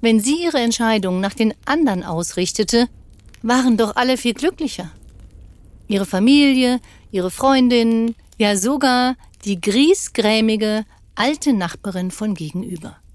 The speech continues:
Es freute sie einfach, den anderen eine Freude zu machen. Sie trug das Kleid und die Frisur, mit der ihre Mutter sie am liebsten sah. Sie las die Bücher und interessierte sich für die Fächer,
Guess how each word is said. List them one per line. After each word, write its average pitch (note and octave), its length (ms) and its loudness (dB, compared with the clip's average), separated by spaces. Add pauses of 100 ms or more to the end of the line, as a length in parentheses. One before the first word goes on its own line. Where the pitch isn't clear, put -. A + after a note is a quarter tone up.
(1080)
Es - 180 -2
freute D4 460 2
sie G3+ 200 -2
einfach, G#3 420 -6
den A#3+ 160 2
anderen G#3 300 0
eine A#3 180 -2
Freude D#4 360 -4
zu - 120 -10
machen. D#3+ 400 -8 (600)
Sie - 160 -4
trug A#3+ 240 -4
das - 240 -2
Kleid C4+ 480 -2
und F#3+ 80 -6
die F3+ 100 -8
Frisur, B3+ 640 -2 (400)
mit G3+ 220 -2
der C#4+ 160 2
ihre G3+ 180 -2
Mutter A3+ 340 0
sie C#4+ 420 -2
am C4 140 2
liebsten E3+ 460 -2
sah. D3+ 300 -12 (1040)
Sie G#3+ 140 -6
las F#3+ 200 -2
die G#3+ 120 -4
Bücher B3 520 2 (440)
und A3+ 80 0
interessierte B3+ 560 0
sich B3 180 -2
für G3 120 -8
die G3 140 -8
Fächer, B3 520 -2